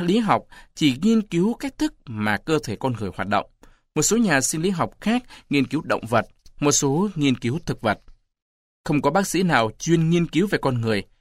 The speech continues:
Động vật hay thực vật có khả năng hoạt động tốt nếu họ không biết nhiều về sinh lý học. Chẳng hạn như nếu họ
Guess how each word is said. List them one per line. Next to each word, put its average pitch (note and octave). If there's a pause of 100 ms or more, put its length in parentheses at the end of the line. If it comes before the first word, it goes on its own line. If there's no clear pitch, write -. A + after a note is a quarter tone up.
(240)
Động D#3
vật D3+ (160)
hay G#3+ (100)
thực -
vật A#2 (360)
có C#3
khả A#2+
năng A2+
hoạt -
động G2 (140)
tốt A#3 (360)
nếu D#3
họ A2+
không F3
biết G#3+
nhiều B2
về G2+
sinh G#2+
lý C3
học. A#2+ (500)
Chẳng C#3
hạn D3
như D3
nếu C#3
họ B2+